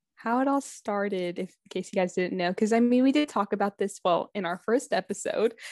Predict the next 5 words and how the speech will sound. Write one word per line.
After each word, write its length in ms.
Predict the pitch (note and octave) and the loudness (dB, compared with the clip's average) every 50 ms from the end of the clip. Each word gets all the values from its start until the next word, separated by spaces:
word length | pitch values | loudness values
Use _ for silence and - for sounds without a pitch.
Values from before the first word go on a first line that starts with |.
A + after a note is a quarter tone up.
| - - - _ _ | -16 -18 -20 _ _
but, 260 | - A#3+ A3 G#3+ - - | 4 4 4 4 4 4
um, 680 | G#3+ G#3 G3+ F#3+ F#3+ F3+ F3+ F3+ F3 F3+ F3+ F#3 G3+ - _ _ _ - - _ _ _ _ _ _ _ _ _ _ _ - - | 4 6 6 4 4 2 0 -4 -10 -12 -12 -14 -16 -16 _ _ _ -20 -20 _ _ _ _ _ _ _ _ _ _ _ -20 -10
called 260 | - G#3 F3 E3+ - | -4 -2 -2 -2 -2
episode 360 | - - - - - A#3+ A#3 C4+ | -6 -8 -8 -2 2 2 2 4
one, 200 | A3 G#3+ A#3 | 4 4 4